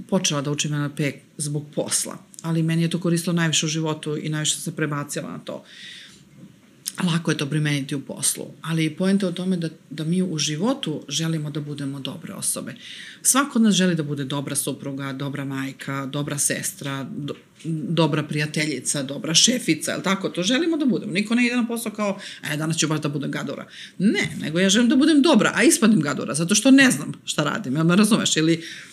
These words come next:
želim da budem dobra majka, a ispadnem gadura i u tome, ili, ili otac, mislim, ja sam išla iz svog roda. Ali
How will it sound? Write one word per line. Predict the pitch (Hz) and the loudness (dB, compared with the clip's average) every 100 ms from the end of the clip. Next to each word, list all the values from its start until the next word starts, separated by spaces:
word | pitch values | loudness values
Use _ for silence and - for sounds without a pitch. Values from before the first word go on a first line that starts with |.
| - 170 | -8 0
želim | 165 185 190 | 2 4 4
da | 190 | 6
budem | 202 196 | 6 6
dobra | 190 190 196 | 6 4 4
majka, | 240 240 240 | 4 2 4
a | |
ispadnem | 254 247 233 190 | 6 6 4 4
gadura | 160 160 156 143 | 2 0 0 -2
i | 143 | -4
u | |
tome, | 147 135 120 - | -4 -4 -4 -4
ili, | 127 156 156 | 0 2 2
ili | 156 180 170 165 160 - - - - | 0 0 2 2 0 -4 -10 -10 -4
otac, | 165 156 - - - - 98 | -4 -4 -8 -12 -12 -12 -8
mislim, | 151 160 | -6 -4
ja | |
sam | 147 151 139 - | -4 -4 -6 -8
išla | 120 151 - 139 | -8 -4 -2 -2
iz | |
svog | 139 147 113 | -2 -6 -6
roda. | 123 - - - - - - - - | -10 -12 -16 -14 -14 -12 -14 -16 -6
Ali | 160 156 151 151 | -2 0 -2 -4